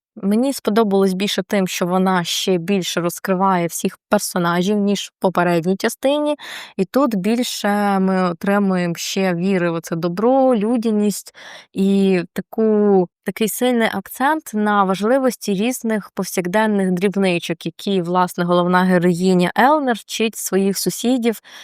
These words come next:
та рідних, що навіть можна радіти просто щодня заходу сонця, можна поставити собі стільчик, там, умовно, сісти на городі. Не треба їхати в якісь там далекі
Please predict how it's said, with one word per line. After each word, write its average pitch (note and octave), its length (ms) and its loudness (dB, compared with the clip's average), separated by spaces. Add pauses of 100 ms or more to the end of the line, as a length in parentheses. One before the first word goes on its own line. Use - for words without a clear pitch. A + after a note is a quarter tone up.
(100)
та G#3 120 2
рідних, E3+ 460 0
що - 160 -4
навіть F#3+ 400 0
можна F#3 400 2
радіти G3+ 420 0
просто F#3+ 360 -4
щодня F#3+ 440 2
заходу F3 480 0
сонця, D4 500 -2
можна F3+ 320 -2
поставити F3 520 0
собі E3 200 -8
стільчик, C#4 520 -4
там, E3+ 160 -4
умовно, E3+ 340 -4
сісти - 340 -8
на F3+ 100 0
городі. B3 560 2
Не F#3+ 80 -2
треба F#3+ 340 2
їхати F#3 440 -2
в E3+ 40 0
якісь E3+ 340 -2
там E3+ 220 -4
далекі F3 680 0